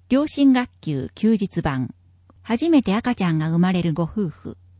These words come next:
今回新たな募集はありません。四ヶ月時健康診査。個別通知制。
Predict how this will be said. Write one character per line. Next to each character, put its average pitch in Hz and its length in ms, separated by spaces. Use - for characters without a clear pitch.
今 302 240
回 156 400
新 262 220
た 185 100
な 160 140
募 160 100
集 214 260
は 196 160
あ 175 60
り 190 140
ま 180 100
せ 156 220
ん。 123 120
四 277 180
ヶ 294 160
月 269 240
時 160 140
健 220 280
康 202 140
診 165 240
査。 - 220
個 226 140
別 - 220
通 214 240
知 - 100
制。 127 460